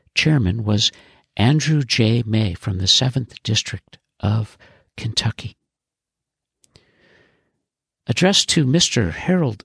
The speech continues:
G. Mosier, Legal Department, Glenn L. Martin Company, Baltimore, Maryland. Dear Mister Mosier, I have been directed to obtain and herewith respectfully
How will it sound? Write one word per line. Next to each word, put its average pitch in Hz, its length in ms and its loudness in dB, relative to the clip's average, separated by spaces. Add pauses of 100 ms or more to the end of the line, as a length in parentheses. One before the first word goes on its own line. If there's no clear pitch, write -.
(200)
G. 160 400 0
Mosier, 120 640 -2 (340)
Legal 131 340 2
Department, - 560 -10 (840)
Glenn 127 340 2
L. 135 160 2
Martin 107 400 -4
Company, - 540 -8 (340)
Baltimore, 95 520 0
Maryland. 85 460 -2 (840)
Dear 135 280 4
Mister 127 320 0
Mosier, 98 480 -2 (1000)
I 113 200 0
have 143 200 2
been 151 200 0
directed 123 560 -2
to 117 180 -4
obtain 113 540 -2
and 98 180 0
herewith 120 560 -2
respectfully 123 760 -4